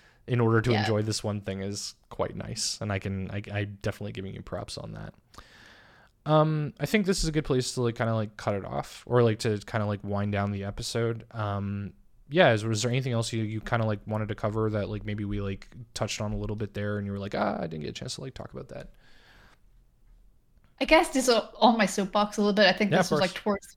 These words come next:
Speaker 2: first third or so of the episode. We were talking about the idea of, like, how we've gone from forums to Discords and things like that. I lament for, like, this generation of fighting game tech because it's
Speaker 1: Yes.
Speaker 2: all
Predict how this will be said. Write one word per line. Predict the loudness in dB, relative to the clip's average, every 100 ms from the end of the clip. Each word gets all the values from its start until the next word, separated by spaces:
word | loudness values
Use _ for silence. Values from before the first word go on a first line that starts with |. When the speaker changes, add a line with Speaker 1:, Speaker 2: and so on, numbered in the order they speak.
| -2
Speaker 2:
first | -2 -2
third | -6 4 6 8 6 4 2
or | 0 0
so | 4 8 10 8
of | 4 2
the | 4
episode. | 4 2 2
We | 2
were | 2
talking | 2 2 0
about | 2
the | 4
idea | 4 2 0 0
of, |
like, | 0 0 -2 _ _ _ 0
how | 4 6
we've | 4
gone | 4 2
from | -2
forums | 2 4 4 4 0 -4
to |
Discords | -4 -4 2 6 6 4
and | 0
things | 0 0
like | 0 6
that. | 10 10 6 -6 -20 _ _ _ _ -20 -6
I | 6 10 10
lament | 10 10 10 8 6
for, | -2 -2
like, | 0
this | 0 0
generation | 4 4 6 0 0 -4 -6 -6 2
of | 2 2 -4
fighting | 2 4 4
game | 2 0 -2
tech | -4 -4 -8 -4
because | 4 4
it's | 6
Speaker 1:
Yes. | 10 12
Speaker 2:
all | 12 12 8 0